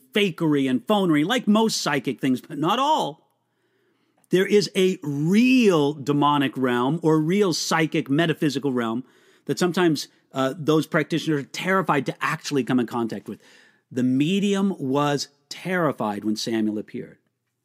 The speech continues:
Here's the other thing. The, uh,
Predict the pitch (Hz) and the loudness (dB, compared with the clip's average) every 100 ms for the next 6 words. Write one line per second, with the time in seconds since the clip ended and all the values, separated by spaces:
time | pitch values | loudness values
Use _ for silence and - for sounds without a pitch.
0 | _ _ _ _ - 160 156 190 147 - | _ _ _ _ -2 0 2 0 -4 -12
1 | - _ _ _ _ _ _ _ _ _ | -20 _ _ _ _ _ _ _ _ _
2 | _ _ - 117 156 165 160 156 147 143 | _ _ -10 0 2 2 2 2 0 -2
3 | 143 - _ _ _ _ _ _ _ _ | -4 -12 _ _ _ _ _ _ _ _
4 | _ _ _ - 123 110 107 | _ _ _ -12 -10 -10 -12